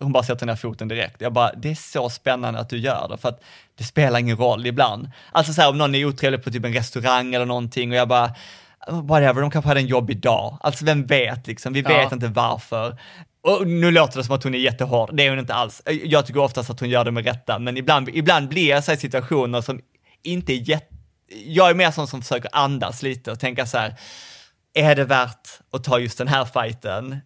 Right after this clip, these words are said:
Speaker 1: Eh, för ibland vet man ju inte bakgrunden.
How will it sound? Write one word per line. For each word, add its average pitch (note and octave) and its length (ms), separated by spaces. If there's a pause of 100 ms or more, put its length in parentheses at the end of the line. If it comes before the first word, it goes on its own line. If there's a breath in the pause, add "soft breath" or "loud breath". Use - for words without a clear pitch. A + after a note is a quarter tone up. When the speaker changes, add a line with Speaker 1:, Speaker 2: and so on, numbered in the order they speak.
(140)
Speaker 1:
Eh, B2 360
för C3+ 220
ibland B2+ 460
vet B2 240
man A#2+ 100
ju - 20
inte A2+ 120
bakgrunden. A2+ 680